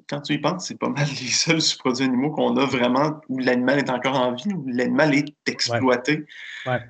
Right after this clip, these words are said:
Speaker 1: Euh, puis l'œuf, ça m'a toujours posé un, un problème parce que, ben, c'est vrai, c'est un poulailler spacieux, puis que tu, puis que tu les aimes, tes
Speaker 2: Oui.
Speaker 1: poules,
Speaker 2: Ouais.
Speaker 1: ben, elles, elles vont pondre quand même.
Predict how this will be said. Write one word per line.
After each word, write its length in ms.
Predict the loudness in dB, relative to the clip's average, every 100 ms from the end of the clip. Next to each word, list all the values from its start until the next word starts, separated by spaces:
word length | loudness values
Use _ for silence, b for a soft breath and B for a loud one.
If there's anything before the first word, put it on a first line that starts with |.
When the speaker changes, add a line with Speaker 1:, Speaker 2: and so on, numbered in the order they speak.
| _ _ _ -2
Speaker 1:
Euh, 400 | 2 4 2 0 -4 _ -6
puis 120 | 0
l'œuf, 240 | 2 4 4
ça 140 | 4
m'a 140 | 2
toujours 320 | 2 0 0 -2
posé 440 | -2 0 0 0
un, 200 | -2 -6 -6
un 880 | -4 -2 -2 -2 -2 -2 -4 -4 -4
problème 420 | 0 2 2 0 -4
parce 180 | -2 0
que, 160 | 2 0 B B B B -8
ben, 80 | -2
c'est 220 | 2 2
vrai, 140 | 0
c'est 180 | -2 -2
un 60 | -2
poulailler 400 | 2 4 6 4
spacieux, 540 | 0 -2 0 0 -2 -4
puis 120 | -6
que 60 | -6
tu, 160 | -4 -8 -10 _ _ -14
puis 120 | -4
que 80 | -2
tu 320 | 0 -4 -4
les 480 | 2 4 4 4 4
aimes, 260 | 4 4 2
tes 140 | 2
Speaker 2:
Oui. 60 | 2
Speaker 1:
poules, 480 | 4 2 2 0 -4 -8 0
Speaker 2:
Ouais. 260 | 4 6
Speaker 1:
ben, 180 | 6 4 2 0 -2 -2 2
elles, 200 | 2 2
elles 120 | 2
vont 160 | 4 4
pondre 220 | 2 0
quand 140 | -6 -6
même. 140 | -8